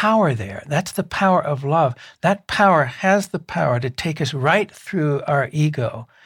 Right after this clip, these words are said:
in our deepest identification and become one with the Supreme Being. And the reason is that the inmost source of that love is none other than the transcendent essence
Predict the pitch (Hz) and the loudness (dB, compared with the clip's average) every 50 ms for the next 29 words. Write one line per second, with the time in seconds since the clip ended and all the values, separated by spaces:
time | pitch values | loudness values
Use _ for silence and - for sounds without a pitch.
0 | - _ - 151 143 147 139 135 123 - - 165 190 180 170 151 - - 147 139 | -18 _ -2 0 2 2 2 2 0 0 0 0 0 0 -2 -4 -2 -2 -2 -2
1 | 123 143 143 143 135 127 127 127 - - 156 147 147 - 123 - - 151 135 123 | 0 0 0 0 -2 -4 -6 -8 -4 -2 -2 -2 -2 -2 -6 -6 -4 -4 -2 -2
2 | 147 135 127 - - - - - 220 208 147 113 110 117 123 - _ _ _ _ | -2 -4 -4 -4 -4 -2 0 2 4 4 4 2 2 0 -2 -6 _ _ _ _
3 | _ _ _ _ _ _ - 135 135 147 165 185 180 165 151 151 147 - _ _ | _ _ _ _ _ _ -10 -4 2 4 4 6 6 4 4 2 0 -2 _ _
4 | _ - 147 165 175 175 - 170 - - - 170 131 - - 190 180 165 151 135 | _ -4 0 0 0 0 -2 -6 -4 -4 -2 -4 -4 -4 -2 0 0 2 2 2
5 | 123 160 175 165 135 107 98 101 107 - - - - 165 135 127 127 127 123 139 | 2 2 0 2 0 0 -2 -4 -8 -12 -16 -12 -6 -4 -2 -2 0 0 2 2
6 | 185 247 262 208 170 139 117 104 104 104 101 107 117 - - - - - _ _ | 2 2 2 2 0 0 -2 -2 -2 -4 -6 -8 -10 -12 -16 -20 -20 -20 _ _
7 | - 135 131 - 156 143 - _ _ - 190 226 247 233 220 190 165 151 143 127 | -4 -4 -2 -2 -4 -4 -4 _ _ 0 2 2 2 2 2 2 2 2 2 0
8 | - - - - - - 170 160 151 127 123 113 - - _ _ - - 131 113 | -2 -8 -10 -8 -4 -2 0 0 2 0 0 -2 -4 -8 _ _ -6 -6 -4 -4
9 | 117 127 139 147 143 - - - 139 131 127 143 147 131 110 104 107 107 - _ | -2 0 2 2 2 0 -2 -4 -6 -2 0 2 2 2 2 0 -2 -6 -12 _
10 | - _ _ _ _ - 165 151 143 127 135 139 143 156 185 196 190 190 180 - | -20 _ _ _ _ -2 0 2 2 2 0 2 4 4 6 6 4 2 0 -2
11 | _ - 151 160 165 151 123 117 113 110 131 127 117 123 120 117 - - 156 135 | _ 0 2 2 2 2 0 -2 -4 -4 -4 -2 -2 -2 -4 -4 -4 -4 -2 -2
12 | 127 123 - - - - 175 180 170 170 156 151 - - - 143 151 147 - - | -2 -2 -4 -4 -2 -2 0 0 0 0 -2 -2 -6 -6 -2 -2 -2 -2 -2 -4
13 | 113 101 104 - - | -4 -6 -6 -8 -12